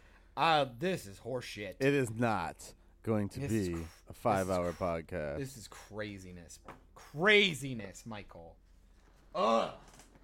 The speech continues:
Speaker 1: So I
Speaker 2: All right,
Speaker 1: just
Speaker 2: so
Speaker 1: Ugh.
Speaker 2: before we go,
Speaker 1: Before
Speaker 2: uh,
Speaker 1: we
Speaker 2: I'm
Speaker 1: go.
Speaker 2: just gonna, like, really, oh, shit,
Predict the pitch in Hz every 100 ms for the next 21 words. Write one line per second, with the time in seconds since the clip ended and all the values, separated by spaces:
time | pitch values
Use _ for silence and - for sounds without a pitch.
0 | - - - - - - - - 147 -
1 | 185 196 - - 196 190 180 175 165 -
2 | - - - - - - - - - -
3 | 139 180 165 185 202 202 143 123 113 107
4 | 113 120 - - - - - 143 - 135
5 | 135 135 131 147 156 143 127 147 139 135
6 | 131 123 123 131 - - - - - -
7 | - - - - - - 262 240 202 -
8 | - - - - - - - 180 151 107
9 | 147 151